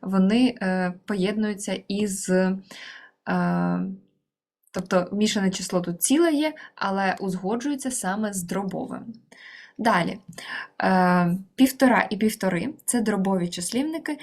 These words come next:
і вони узгоджуються з іменником родового відмінку однини, як і дробове число звичайне. Але важливо пам'ятати, що півтора стосується тільки чоловічого роду, наприклад, півтора місяця, півтора с-,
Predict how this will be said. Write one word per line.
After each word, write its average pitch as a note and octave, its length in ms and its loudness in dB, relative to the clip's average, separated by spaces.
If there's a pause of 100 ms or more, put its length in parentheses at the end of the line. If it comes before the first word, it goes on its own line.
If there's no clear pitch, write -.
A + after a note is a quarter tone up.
(120)
і A#3 80 -2
вони G3 220 0
узгоджуються B3+ 680 -2
з G3+ 220 -4
іменником A3 680 -4
родового F#3+ 560 -2
відмінку G3 540 -4
однини, G#3 680 -2
як G#3+ 280 -2 (120)
і A#3 120 -4
дробове F#3+ 440 -4
число F3 340 -6
звичайне. - 480 -6 (360)
Але B3+ 260 6
важливо G3 400 0
пам'ятати, G#3+ 520 -2
що F#3+ 240 -4
півтора B3+ 600 0 (180)
стосується G3 520 -6
тільки B3 340 -2
чоловічого F#3 640 -4
роду, B3+ 320 -8 (120)
наприклад, G3 420 -4
півтора B3 360 4
місяця, F3+ 460 0
півтора G#3+ 500 -2
с-, - 240 -6